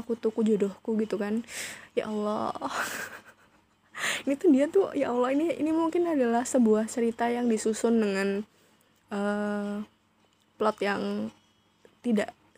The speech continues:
bisa disangka gitu. Karena kan, eh, awalnya fokusnya ke cewek tetangga yang pintar, eh, dan, mm, mm, bisa diajak main karena mainannya tuh tidak seperti mainan perempuan pada umumnya gitu,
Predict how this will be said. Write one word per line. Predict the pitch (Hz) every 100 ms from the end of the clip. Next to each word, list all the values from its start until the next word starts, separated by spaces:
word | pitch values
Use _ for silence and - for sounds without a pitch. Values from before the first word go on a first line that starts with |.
| _
bisa | 220 - 214
disangka | 202 196 185 190 190 196
gitu. | 220
Karena | 233 233 254
kan, | 269 294 - - - - - -
eh, | 233 202 202 -
awalnya | 214 214 214 220 247 254 247
fokusnya | 220 220 - 254 247
ke |
cewek | 226 214 202 -
tetangga | 202 202 190 190 185 185 185 196
yang | 240 -
pintar, | 214 233 233 220 202 196 196 196 196 214 _
eh, | 185 180 185
dan, | 185 190 196 - - - - - _
mm, | 226 190 190 190 190 190 190 196 226 196 -
mm, | - 202 196 196 196 190
bisa | 190 202
diajak | 185 185 185 196
main | 190 190 196 196 196
karena | 190 190 190
mainannya | 190 190 185 185 185
tuh | 196
tidak | - 190 -
seperti | - - 202 202
mainan | 196 190 185 185
perempuan | 190 190 185 190 185
pada | 196 185
umumnya | 190 190 214 254 214 196
gitu, | 196 -